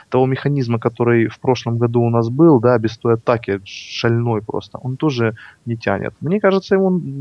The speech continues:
грамотно нужно использовать на позиции десятки или же на позиции центрального полузащитника в определенных матчах, как, в принципе, вот,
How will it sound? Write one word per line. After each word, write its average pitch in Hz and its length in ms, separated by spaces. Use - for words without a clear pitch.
грамотно 175 440
нужно 151 260
использовать 135 480
на 117 80
позиции 123 540
десятки 117 640
или 110 200
же 107 140
на 110 80
позиции 113 360
центрального 147 480
полузащитника 120 680
в 107 40
определенных 107 640
матчах, 104 440
как, - 180
в - 40
принципе, 139 460
вот, 101 200